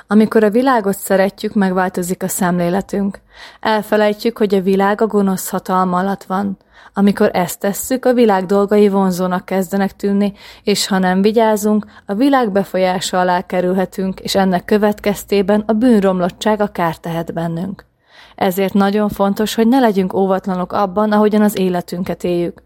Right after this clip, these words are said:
hanem figyeljünk arra, hogy milyen különböző módon befolyásolhatnak minket a világ értékei Isten igéje helyett. Bár a világban élünk,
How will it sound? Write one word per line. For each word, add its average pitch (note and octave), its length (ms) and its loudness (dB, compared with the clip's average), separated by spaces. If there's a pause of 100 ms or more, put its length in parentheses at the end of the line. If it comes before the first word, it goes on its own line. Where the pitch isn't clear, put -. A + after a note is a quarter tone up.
(360)
hanem G3+ 300 2
figyeljünk G#3+ 600 0
arra, G3 220 0
hogy G#3+ 140 2
milyen B3 280 2
különböző F#3+ 600 0
módon G3 400 0
befolyásolhatnak F#3 1000 -2
minket G#3 320 -2
a A3 80 2
világ F#3+ 380 0
értékei G3 720 -2
Isten F#3+ 360 -6
igéje E3+ 380 -2
helyett. - 500 -8 (540)
Bár F#3 260 0
a F#3 60 -2
világban F3+ 580 -2
élünk, G3+ 400 -2